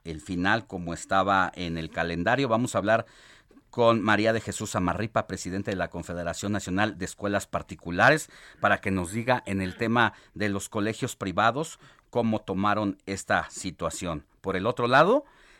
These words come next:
ya le había anunciado las nuevas formas de extorsión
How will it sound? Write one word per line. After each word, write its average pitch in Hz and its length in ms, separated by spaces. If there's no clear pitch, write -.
ya 127 260
le 131 100
había 113 360
anunciado 107 960
las 107 280
nuevas 165 520
formas 143 380
de 113 80
extorsión 127 680